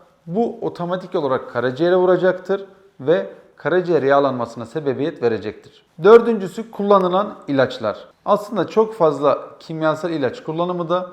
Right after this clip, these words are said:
maalesef karaciğeri yağlandırabiliyor. Genel olarak toplayacak olursak aslında karaciğer yağlanmasının temel sebebi kilo fazlalığı ve göbektir.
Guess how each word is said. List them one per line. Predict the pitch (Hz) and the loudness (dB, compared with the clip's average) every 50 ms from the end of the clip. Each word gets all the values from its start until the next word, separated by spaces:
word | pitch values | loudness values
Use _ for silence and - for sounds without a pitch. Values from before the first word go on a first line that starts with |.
| - - _ _ _ - | -16 -20 _ _ _ -10
maalesef | 151 165 175 175 160 135 - - 120 - - | -2 0 0 0 0 -2 -4 -6 -10 -10 -8
karaciğeri | - 156 160 160 147 123 127 120 117 113 | -4 -2 -2 -2 -2 -2 -4 -4 -4 -2
yağlandırabiliyor. | 113 127 143 147 143 131 123 123 131 143 139 123 123 113 104 104 104 - - - _ _ _ _ _ - | 0 2 2 2 2 0 -2 -2 -2 -2 -2 -4 -4 -8 -8 -8 -10 -12 -14 -20 _ _ _ _ _ -8
Genel | 143 160 196 226 233 | -4 -2 -2 0 2
olarak | 214 202 175 156 147 147 - | 2 2 4 2 0 0 0
toplayacak | - 175 170 175 196 180 147 151 143 | -2 -2 0 2 2 2 2 2 0
olursak | 190 208 190 135 - - 175 170 - - - | 0 0 -2 -2 -2 -4 -4 -4 -6 -14 -8
aslında | - 214 202 - - 170 135 117 | -6 -6 -6 -6 -6 -6 -6 -6
karaciğer | - - 131 143 156 151 165 160 151 | -4 -4 -4 -4 -2 -2 -2 0 0
yağlanmasının | 143 135 127 123 120 113 - - 120 | 0 0 0 -2 -8 -8 -10 -12 -14
temel | - - 131 139 160 165 | -12 -10 -6 -4 -4 -6
sebebi | 165 - 175 160 180 175 156 180 185 180 - - - _ _ _ _ - | -6 -6 -4 -2 -2 -2 -2 -4 -6 -8 -10 -18 -20 _ _ _ _ -14
kilo | - 151 135 143 151 165 | -8 0 4 4 4 4
fazlalığı | 160 - - 139 135 127 131 139 139 139 156 170 175 - - - - - | 4 2 0 0 0 2 2 0 0 0 0 -2 -4 -6 -12 -20 -20 -14
ve | - 151 143 160 180 - - - - - _ _ _ | -6 -4 -2 -2 -2 -4 -6 -16 -20 -20 _ _ _
göbektir. | - 131 127 131 135 135 135 - 113 - | -2 0 2 2 0 0 -2 -8 -12 -14